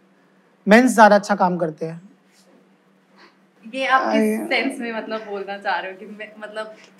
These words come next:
Speaker 2: टैलेंट
Speaker 1: आपको
Speaker 2: का तो कोई जेंडर नहीं होता।
Speaker 1: नहीं, टैलेंट का जेंडर नहीं होता, लेकिन, अ, कहीं ना कहीं ये चीज़ें नाइंटी परसेंट मुझे सही लगती हैं, क्योंकि वो,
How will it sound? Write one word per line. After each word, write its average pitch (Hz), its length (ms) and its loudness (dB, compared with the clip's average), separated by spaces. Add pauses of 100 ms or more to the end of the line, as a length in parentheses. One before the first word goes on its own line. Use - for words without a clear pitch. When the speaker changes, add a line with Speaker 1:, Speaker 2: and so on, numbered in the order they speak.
(400)
Speaker 2:
टैलेंट 269 360 10
Speaker 1:
आपको 277 40 8
Speaker 2:
का 285 200 6
तो - 20 -4
कोई 339 160 -6
जेंडर 285 320 -4
नहीं 294 180 -8
होता। 247 340 -10
Speaker 1:
नहीं, 247 120 2
टैलेंट 240 400 8
का 277 120 6
जेंडर 233 320 6
नहीं 269 140 4
होता, 247 180 4
लेकिन, 254 320 4
अ, 233 320 4
कहीं 233 240 0
ना 247 80 4
कहीं 240 200 2
ये 240 60 2
चीज़ें 233 320 0
नाइंटी 208 240 4
परसेंट 214 280 2
मुझे 208 140 2
सही 202 180 2
लगती 196 280 2
हैं, 214 100 0
क्योंकि 233 180 -4
वो, 226 280 2